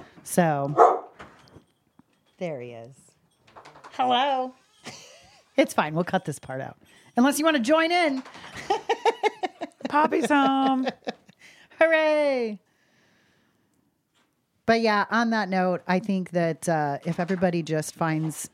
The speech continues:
Speaker 1: their people and finds someone, at least one person, that they can connect with and just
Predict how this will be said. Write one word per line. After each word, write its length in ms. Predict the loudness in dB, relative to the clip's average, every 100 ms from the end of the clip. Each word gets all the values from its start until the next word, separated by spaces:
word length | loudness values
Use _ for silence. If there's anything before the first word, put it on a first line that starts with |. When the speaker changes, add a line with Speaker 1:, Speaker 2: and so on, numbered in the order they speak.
| -4
Speaker 1:
their 140 | -4
people 420 | -2 -2 -2 -4 -6 _ _
and 560 | -2 -2 -2 -2 -6
finds 760 | -8 -8 -4 -4 -4 -6 -12 -20 _ _ -16
someone, 880 | -6 -2 0 -2 -4 -4 -6 -8 -6
at 120 | -4
least 200 | -4 -4
one 200 | -6 -4
person, 520 | -4 -8 -8 -8 -8 -10 _ _ _ _ _ _ _ _
that 180 | -6 -4
they 180 | -2 -4
can 360 | -4 -4 -2 -4
connect 340 | -4 -6 -6
with 240 | -8 -8 -10 _
and 300 | -6 -4 -4
just 400 | -6 -8 -10 -16